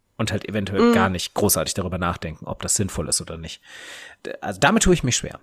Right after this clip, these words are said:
Speaker 1: ja.
Speaker 2: Welche, welche Rolle spielt denn Psycho-, spielen denn psychoedukative Elemente in deinem Beratungssetting?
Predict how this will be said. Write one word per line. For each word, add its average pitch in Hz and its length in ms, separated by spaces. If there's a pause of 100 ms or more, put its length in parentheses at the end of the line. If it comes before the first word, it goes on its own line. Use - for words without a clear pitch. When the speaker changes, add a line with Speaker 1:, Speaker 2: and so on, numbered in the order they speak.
(100)
Speaker 1:
ja. 90 180 (1000)
Speaker 2:
Welche, 226 680 (260)
welche 185 1400 (100)
Rolle 196 300
spielt 190 360
denn 180 180
Psycho-, 214 460
spielen 190 240
denn 180 100
psychoedukative 190 1040
Elemente 165 800 (160)
in 160 220
deinem 156 500
Beratungssetting? 160 880